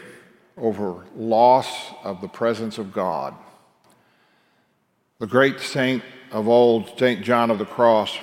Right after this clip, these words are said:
wrote that great statement, "When we have the dark night of the soul."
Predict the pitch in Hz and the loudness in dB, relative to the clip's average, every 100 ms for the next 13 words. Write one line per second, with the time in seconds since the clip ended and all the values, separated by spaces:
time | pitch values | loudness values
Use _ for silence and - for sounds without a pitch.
0 | - 107 110 110 107 - - - _ 104 | -12 -4 0 0 -2 -12 -20 -20 _ -8
1 | 101 - 110 110 - - 113 107 82 78 | -8 -6 -6 -6 -6 -6 -6 -6 -16 -18
2 | - _ _ _ _ _ _ - 110 113 | -20 _ _ _ _ _ _ -10 -6 -4
3 | 110 113 117 104 98 92 113 120 123 - | -2 -2 -2 -4 -8 -4 2 4 2 -4
4 | 104 110 107 107 - 104 92 92 - - | -6 -4 -4 -6 -10 -12 -10 -10 -10 -8
5 | 92 73 69 | -8 -8 -12